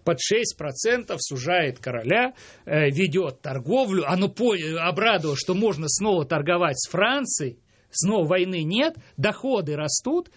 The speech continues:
Вот понимаете, п-, может быть, он не думал про это. Но, тем не менее, остановилась война, э, остановились вот эти препятствия на пути торговли, и пошла развиваться промышленность.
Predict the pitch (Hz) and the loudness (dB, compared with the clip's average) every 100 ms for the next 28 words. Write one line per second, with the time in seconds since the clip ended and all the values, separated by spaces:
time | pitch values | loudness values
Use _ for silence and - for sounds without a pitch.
0 | - - - 220 269 349 180 - - - | -20 -10 -2 0 2 0 -2 -6 -14 -16
1 | 147 - - 208 214 294 233 294 294 294 | -16 -16 -12 -6 -2 -2 -2 -2 0 0
2 | 311 311 196 131 - 196 151 110 - _ | 0 -2 -2 -6 -4 -2 -2 -6 -18 _
3 | - - 165 226 233 208 262 240 254 233 | -20 -4 0 2 0 0 -2 0 0 0
4 | 156 131 127 123 - - 202 214 254 240 | 0 0 -4 -6 -16 -4 -2 0 -2 0
5 | 233 185 165 143 170 180 202 247 339 359 | 0 0 0 -2 -2 0 0 0 -4 -10
6 | _ - _ - 196 196 185 180 170 170 | _ -20 _ -2 2 2 2 2 2 0
7 | 170 165 160 185 202 - 247 247 247 240 | 0 -4 -4 -2 0 0 2 2 0 -2
8 | 208 151 127 - 185 202 214 180 190 208 | -2 -2 -2 0 0 0 0 -2 -4 -2
9 | 190 147 - 160 160 180 - 156 175 160 | 0 -2 -2 -4 -2 -2 -2 -2 0 0
10 | 220 349 339 349 - - - 269 302 294 | 0 2 0 -2 -6 -20 -10 2 4 4
11 | 202 190 170 - 170 147 143 156 156 139 | 2 -2 -2 -2 0 0 0 -2 0 0
12 | - 131 127 131 131 131 - 285 - | -2 -6 -4 -2 -2 -2 -4 -6 -8